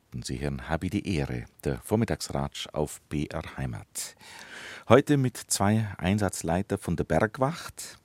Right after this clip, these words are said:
Zum einen der Nick Burger aus Bad Reichenhall und zum anderen der Toni Vock aus Greinau. Nick, du hast gerade schon ein bisschen was, äh, über den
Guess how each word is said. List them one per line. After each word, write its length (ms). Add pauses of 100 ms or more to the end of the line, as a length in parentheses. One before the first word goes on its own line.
(300)
Zum 200
einen 340
der 100
Nick 360
Burger 500
aus 220
Bad 260
Reichenhall 560
und 160
zum 380
anderen 380
der 220
Toni 240
Vock 400 (120)
aus 360 (120)
Greinau. 500 (1300)
Nick, 320
du 140
hast 240
gerade 240
schon 120
ein 20
bisschen 240
was, 320 (480)
äh, 280
über 200
den 280